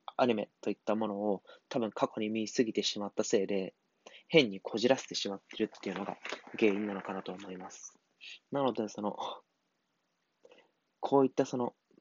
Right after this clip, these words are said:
漫画とかアニメにありがちな展開とか、その、恋愛に、恋愛といったもの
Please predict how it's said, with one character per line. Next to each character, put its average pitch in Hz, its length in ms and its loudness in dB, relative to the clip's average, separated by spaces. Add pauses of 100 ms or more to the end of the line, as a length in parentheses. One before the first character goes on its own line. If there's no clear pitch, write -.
(100)
漫 131 240 0
画 135 220 4 (240)
と - 100 -10
か - 200 -2
ア 123 80 -2
ニ 117 100 -2
メ 101 260 -8
に 113 140 -2
あ 104 80 2
り 110 80 0
が 110 100 0
ち - 120 -10
な 113 80 -2
展 - 300 -8
開 107 240 -6
と - 140 -10
か、 95 280 -2 (1500)
そ 214 60 -8
の、 196 280 -8 (1080)
恋 113 300 2
愛 107 120 -2
に、 107 200 -6 (320)
恋 113 180 0
愛 107 120 0
と - 100 -4
い 101 40 0
っ - 40 -12
た 107 160 -4
も 110 100 -4
の 107 180 -6